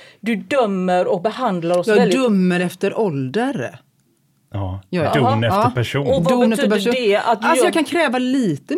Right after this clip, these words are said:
Speaker 2: mer utav Anna Mannheimer, sextiotvå år.
Speaker 1: är jag ju inte heller.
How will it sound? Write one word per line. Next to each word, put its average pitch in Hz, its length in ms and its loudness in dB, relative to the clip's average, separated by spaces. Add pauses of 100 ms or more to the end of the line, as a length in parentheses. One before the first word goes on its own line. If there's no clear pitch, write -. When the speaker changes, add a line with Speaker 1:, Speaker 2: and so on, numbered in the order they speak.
Speaker 2:
mer 147 120 -2
utav 156 180 -4
Anna 160 120 -2
Mannheimer, 156 380 -2
sextiotvå 254 1300 -2
år. 208 120 -2 (720)
Speaker 1:
är 233 120 -4
jag 226 220 4
ju 302 60 -2
inte 247 180 -2
heller. 156 520 -2